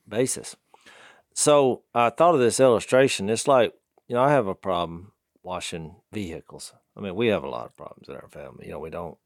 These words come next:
we don't shave and get haircuts. We don't mow our grass.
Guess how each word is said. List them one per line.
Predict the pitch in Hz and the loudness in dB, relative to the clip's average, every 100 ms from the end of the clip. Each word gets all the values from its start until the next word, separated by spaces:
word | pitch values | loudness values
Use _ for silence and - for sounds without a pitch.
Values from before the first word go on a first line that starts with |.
| _ | _
we | 87 | -16
don't | 85 87 | -16 -14
shave | - 85 82 80 80 80 | -12 -10 -8 -10 -14 -16
and | 76 76 - - | -18 -16 -14 -14
get | 92 80 | -16 -14
haircuts. | 87 80 - 78 73 - - | -12 -12 -12 -10 -8 -10 -14
We | |
don't | 78 85 80 | -14 -12 -12
mow | 87 | -10
our | 80 | -10
grass. | 76 - 69 78 - | -10 -12 -12 -12 -14